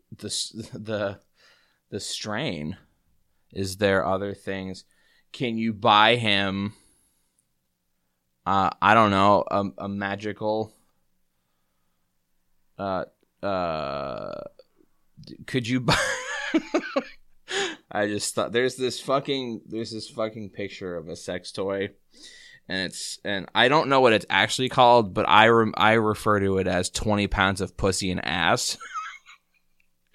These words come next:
I'm just like, could you buy him twenty pounds of pussy? And it's like a, it's like a butt, <laughs> like a silicone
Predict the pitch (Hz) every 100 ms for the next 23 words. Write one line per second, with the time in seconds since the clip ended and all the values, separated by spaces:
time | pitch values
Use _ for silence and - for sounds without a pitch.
0 | - 147 - - - - - - 120 113
1 | 120 120 170 - - 127 123 117 113 123
2 | 139 151 - 120 101 98 98 - - -
3 | - - 117 110 113 98 117 110 110 107
4 | 98 - 120 107 101 95 92 117 127 170
5 | 170 151 113 98 - - - _ - 117
6 | 131 113 92 90 - 117 135 - _ _
7 | _ - - - - _ 151 - 151 -
8 | - 117 117 127 - 127 123 110